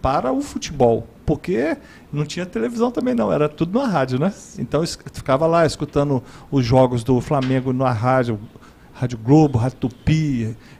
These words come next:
e com o, aqueles que morreram, você vai lembrar, Jorge Cury, Valdir Amaral,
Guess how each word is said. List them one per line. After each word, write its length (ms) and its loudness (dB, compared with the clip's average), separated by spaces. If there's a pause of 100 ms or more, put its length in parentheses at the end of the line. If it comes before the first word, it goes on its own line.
e 460 0
com 420 0 (240)
o, 160 -2
aqueles 460 -8
que 160 -14
morreram, 400 -2
você 160 -10
vai 100 -2
lembrar, 300 0
Jorge 320 0 (100)
Cury, 300 -2
Valdir 340 -2
Amaral, 680 2